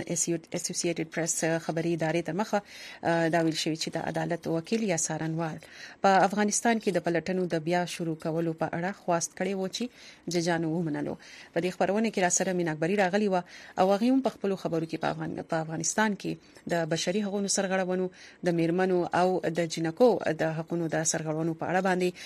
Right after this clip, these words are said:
آ، په طالبانو نیوکې وکړې او هم دغه خبره یې کوله چې، آ، کوم، آ، هغه حقونو ته چې د میرمنو او د جنکو حقونه دي، ورسره هغه بشري ناورین چې د هغې د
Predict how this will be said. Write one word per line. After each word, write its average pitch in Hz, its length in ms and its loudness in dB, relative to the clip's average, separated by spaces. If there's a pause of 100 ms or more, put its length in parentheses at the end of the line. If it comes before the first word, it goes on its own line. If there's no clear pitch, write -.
(240)
آ، 175 200 6
په 175 120 0
طالبانو 196 520 0
نیوکې 175 420 2
وکړې 156 340 -2 (140)
او 160 140 0
هم 180 240 0
دغه 165 200 0
خبره 160 320 -4
یې 160 40 -4
کوله 208 260 2
چې، 202 220 0 (360)
آ، 180 220 4
کوم، 269 420 4 (100)
آ، 175 360 2 (200)
هغه 220 340 2
حقونو 196 300 2
ته 175 160 0
چې - 140 -2
د 160 260 2
میرمنو 180 560 2
او 165 200 0
د 165 200 0
جنکو 165 380 0
حقونه 180 360 0
دي، 170 160 0
ورسره 165 300 0
هغه 160 200 0
بشري 165 380 -2
ناورین 170 380 0 (400)
چې - 80 0
د 196 80 4
هغې 196 260 4
د 202 60 0